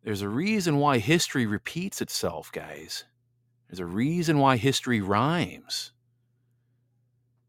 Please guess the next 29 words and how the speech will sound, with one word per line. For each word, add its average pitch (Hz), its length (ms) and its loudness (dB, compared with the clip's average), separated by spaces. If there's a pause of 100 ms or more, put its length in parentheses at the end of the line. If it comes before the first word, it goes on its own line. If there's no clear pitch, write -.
(160)
We, 104 640 0 (840)
we 95 160 -4
don't 131 320 4
take 139 260 0
time 117 320 2
to 110 100 0
learn 107 640 2 (920)
what 117 200 4
the 110 160 6
enemy 113 360 6
has 95 200 -2
done 104 240 4
in 98 120 2
other 92 180 0
countries 104 500 -2
like 90 200 -2
Germany. 92 640 -4 (1300)
We 92 80 -2
don't 98 220 2
take 120 260 -2
time 110 500 2 (140)
to - 120 -4
read 104 260 2
our 90 100 4
founding 95 400 0
documents, 104 800 0 (680)
which - 160 -8
is 82 140 -4
why 87 420 2